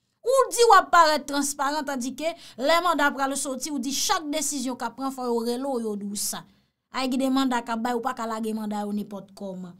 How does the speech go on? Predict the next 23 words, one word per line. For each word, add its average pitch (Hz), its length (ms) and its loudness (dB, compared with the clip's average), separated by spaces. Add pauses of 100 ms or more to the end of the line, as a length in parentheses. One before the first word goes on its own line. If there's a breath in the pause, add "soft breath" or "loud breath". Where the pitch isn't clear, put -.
(300 soft breath)
E 339 120 0
se 370 180 0
te 370 120 4
nan 392 180 4
figi 466 400 8
w. 247 140 -4 (580)
Klod 415 280 8
Bèdfòd 330 520 4
te 294 200 -2
kanpe 311 340 0 (880)
lè 277 120 4
w 311 120 8
te 330 160 2
envite 302 420 0
l 254 120 0 (200)
nan 240 160 -4
primati. 311 600 0
Ebyen, 269 260 0
l 254 80 -6
te 262 140 -2
di 285 200 -4
w 349 200 -6 (640 loud breath)
aprè 294 360 0